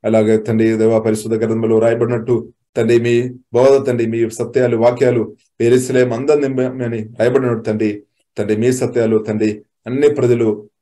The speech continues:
వినిపించే బాధ్యత తండ్రి, మాకు మీరు అనుగ్రహించినట్టు వందనాలు తండ్రి. దేవా, ప్రతి ఒక్కరు బాధ చేసుకొని తండ్రి, సత్యాలు దేవా, ఇతరులతో చెప్పి కృపా దేవా దయచేయమని ప్రార్థన చేస్తున్నాం తండ్రి. దానికి వ్యతిరేకంగా పనిచేస్తున్న తండ్రి, దెయ్యాలు, దేవ, భయం, ఆత్మ తొలగిపోయినా కానీ ప్రార్థన చేస్తున్నాం తండ్రి.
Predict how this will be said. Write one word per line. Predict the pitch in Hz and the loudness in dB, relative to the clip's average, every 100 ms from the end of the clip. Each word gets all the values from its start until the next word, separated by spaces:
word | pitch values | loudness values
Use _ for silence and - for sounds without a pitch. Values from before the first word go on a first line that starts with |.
| - | -6
వినిపించే | 110 127 147 160 151 | 0 2 2 0 0
బాధ్యత | 113 110 110 104 | 0 0 0 -2
తండ్రి, | 107 107 | -4 -4
మాకు | 104 110 123 | -2 -4 -2
మీరు | 113 110 107 | -2 0 0
అనుగ్రహించినట్టు | 120 143 143 135 123 107 | 2 2 2 0 -4 -4
వందనాలు | 104 104 104 104 | -4 -6 -6 -6
తండ్రి. | - 104 104 101 _ _ _ | -6 -4 -6 -6 _ _ _
దేవా, | 110 110 | 0 0
ప్రతి | 113 113 | 0 0
ఒక్కరు | 113 117 110 | 2 0 0
బాధ | 110 117 | 2 2
చేసుకొని | 120 117 - 120 113 | 2 -2 -2 -4 -4
తండ్రి, | 110 113 117 117 - _ _ | -4 0 2 2 -2 _ _
సత్యాలు | - 113 117 117 113 | -8 -6 0 0 2
దేవా, | 113 110 | 2 2
ఇతరులతో | 107 117 113 120 | 0 0 -2 -4
చెప్పి | 113 120 127 | -4 -4 -4
కృపా | 123 120 127 | -4 0 0
దేవా | 123 123 120 117 _ - | 2 2 2 0 _ -2
దయచేయమని | 110 156 175 175 151 | 4 4 4 0 -4
ప్రార్థన | 127 110 104 110 104 | -4 -2 -2 -4 -10
చేస్తున్నాం | 101 110 104 101 | -10 -10 -10 -8
తండ్రి. | 104 104 - _ _ | -6 -6 -8 _ _
దానికి | 113 113 110 | -4 -2 -2
వ్యతిరేకంగా | 110 113 117 113 | 0 2 0 -2
పనిచేస్తున్న | 110 110 110 113 110 | -2 -2 -2 -4 -4
తండ్రి, | 110 110 | -4 -2
దెయ్యాలు, | 110 110 113 110 107 - _ _ - | 0 0 0 0 -2 -6 _ _ -4
దేవ, | 110 110 | 0 2
భయం, | 110 117 120 117 - | 4 2 0 -4 -4
ఆత్మ | 107 113 117 | -2 -2 -4
తొలగిపోయినా | 110 117 135 139 131 | -2 0 0 0 0
కానీ | 123 113 113 | -2 -6 -4
ప్రార్థన | 110 107 107 | -4 -2 -4
చేస్తున్నాం | 104 - 107 101 | -8 -10 -12 -10
తండ్రి. | 107 107 104 | -8 -6 -8